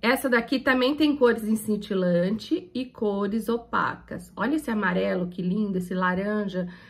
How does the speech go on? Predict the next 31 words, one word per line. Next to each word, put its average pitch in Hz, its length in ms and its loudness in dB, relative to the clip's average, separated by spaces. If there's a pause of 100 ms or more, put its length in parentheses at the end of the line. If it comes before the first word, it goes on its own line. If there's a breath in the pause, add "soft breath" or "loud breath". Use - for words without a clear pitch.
(140 loud breath)
Dá 190 100 -6
pra 202 120 -8
fazer 202 240 -2
várias 226 420 2
transições 208 760 -2
de 180 120 0
olho, 180 240 2
vários 190 320 -2
olhos 185 340 -2
lindos, 190 340 0
mas 262 200 -4
eu 285 60 -6
nunca 302 280 -6
consegui 330 320 -12
tocar 349 340 -10
nela. 294 480 -6 (480 loud breath)
E 311 120 2
aí, 226 180 4
qual 240 180 0
vai 247 120 2
ser 247 120 0
o 240 40 4
desafio? 220 560 0
Qual 247 180 2
que 254 80 -8
vocês 233 320 -4
vão 208 140 -6
querer 190 180 -4
que 190 80 -8
eu 185 80 -6
toque? 165 240 -8